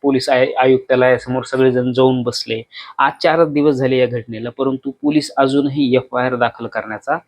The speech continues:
निर्णय घेत नाहीयेत, कारण त्यांच्याकडे म-, त्यांचं म्हणणं की हे सबूत नाही, हे घडलंच नाही, असंच नाही, तसंच नाही. इतके राजकीय कार्यकर्ते, अ, स-, सोशल वर्कर ह्या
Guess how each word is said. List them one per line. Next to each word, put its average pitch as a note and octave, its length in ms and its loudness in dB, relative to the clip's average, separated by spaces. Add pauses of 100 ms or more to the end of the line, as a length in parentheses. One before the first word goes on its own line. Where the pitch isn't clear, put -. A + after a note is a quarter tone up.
(440)
निर्णय F#3 360 6
घेत C3 200 2
नाहीयेत, G#2 280 -8 (140)
कारण D3 300 0
त्यांच्याकडे C#3+ 500 -2
म-, C3+ 240 0 (100)
त्यांचं C3+ 240 -2
म्हणणं C3 220 2
की B2 100 -2
हे A#2 180 -2
सबूत C3 420 0
नाही, B2 260 0
हे A#2+ 180 -4
घडलंच B2+ 460 2
नाही, A#2+ 260 -4
असंच A#2+ 420 -10
नाही, B2 200 -6
तसंच B2 380 -12
नाही. A#2 160 -10 (440)
इतके G3+ 600 4
राजकीय D#3+ 500 0
कार्यकर्ते, C3 1080 -2 (280)
अ, A#2 340 -2
स-, - 340 -6 (200)
सोशल F3+ 400 2
वर्कर C#3 480 2
ह्या C#3 240 -4